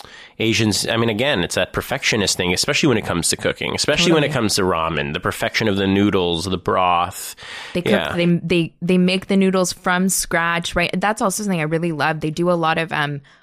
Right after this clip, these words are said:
Speaker 2: open kitchen, so you really see everything and how clean everything is and how fresh everything is.
Speaker 1: And that's why there's less waste.
Speaker 2: Oh, less waste.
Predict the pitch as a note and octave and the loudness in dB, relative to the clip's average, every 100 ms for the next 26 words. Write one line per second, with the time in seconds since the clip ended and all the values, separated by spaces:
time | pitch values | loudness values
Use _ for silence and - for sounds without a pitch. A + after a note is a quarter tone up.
0 | _ D#3+ D#3+ E3 D#3 - D#3+ F#3 F3+ A3+ | _ 0 2 -2 -2 -4 -2 0 0 0
1 | A3 F#3+ F3 E3 E3+ E3 D3+ D#3 - - | -2 -2 0 2 0 0 -4 -6 -6 -4
2 | E3 D#3 D#3 D#3 D#3 D3 D3+ - - F3+ | -2 -2 -4 -4 -4 -4 -8 -8 -4 -2
3 | F3+ F3 E3+ E3 E3+ E3 D#3+ D#3 D#3+ C#3+ | 0 0 -2 -6 -6 -4 -4 -6 -8 -8
4 | - E3 E3 - D#3 D#3 - F2+ - G2 | -4 -2 -2 -2 -4 -6 -8 -8 -6 -6
5 | F#3+ F3 B2+ D3 - D3+ C#3 C#3 C3 A#2 | -4 2 2 2 0 0 2 2 0 2
6 | A2 G#2 F#2+ G#2 G#2 A2 - - - G2+ | 0 2 2 4 2 0 0 0 0 0
7 | A2 - - - - - - - _ _ | 0 0 0 0 -2 -4 -8 -20 _ _
8 | _ - F3+ F3+ D3 - F3 F#3+ - F3+ | _ -2 2 2 0 -2 -2 0 -2 -2
9 | E3+ F3 F#3 - | 2 2 2 -2